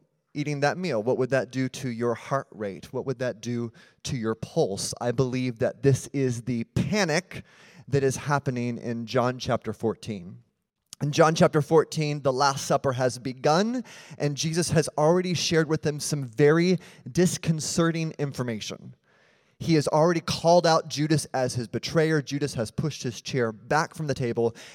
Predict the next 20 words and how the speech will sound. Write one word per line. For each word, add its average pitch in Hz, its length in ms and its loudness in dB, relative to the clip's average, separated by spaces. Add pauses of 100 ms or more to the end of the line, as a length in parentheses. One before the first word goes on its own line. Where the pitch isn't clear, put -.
(100)
and 123 160 -4
he 135 140 -2
has 120 180 -2
walked 127 440 4
out 123 300 2
into 123 260 -6
the 104 120 -2
night. 107 420 -4 (400)
If - 160 -4
I 131 140 2
was 135 180 0
sitting 135 320 -2
at 127 200 -2
that 120 220 -2
meal, 151 400 -2
I 120 140 -4
would 131 180 -6
feel 123 260 -2
very 135 520 -2 (240)
stressed. - 1000 -4